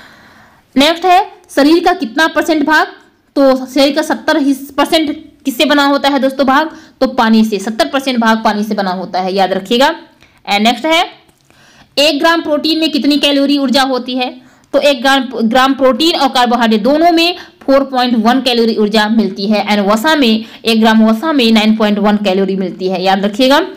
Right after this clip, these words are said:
नेक्स्ट है, पाचन ग्रंथि अग्नाशय की किस तरफ होती है? तो यह बाएं तरफ ज्यादातर होती है। नेक्स्ट है दोस्तों, एक ग्राम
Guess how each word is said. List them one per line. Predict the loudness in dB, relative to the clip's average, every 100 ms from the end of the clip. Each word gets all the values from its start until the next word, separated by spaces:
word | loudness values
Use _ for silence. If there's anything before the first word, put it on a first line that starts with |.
| -20 -18 -2
नेक्स्ट | 0 0 0
है, | 0
पाचन | 0 -2 -2 -2
ग्रंथि | 0 0 0
अग्नाशय | -2 -2 0 0 0 -4
की | -2 -4 -4 -18 -20 _ _ _ _ _ _ -2
किस | 0 0
तरफ | 0 0 0 -2
होती | -4 -4 -4
है? | 0 0 -2 -12 -10 -2
तो | 2
यह | 2 -2 -8 -8 -2
बाएं | 0 0 0
तरफ | -2 -2
ज्यादातर | 0 -2 -2 -2
होती | -4 -6 -8
है। | -8 -6 -8 -16 -20 _ _ _ _ _ _ _ _ _ _ _ _ _ _ _ _ _ _ 0
नेक्स्ट | 0 0
है | -2
दोस्तों, | -2 0 0 0 -4 _ 0
एक | 0 2
ग्राम | 0 0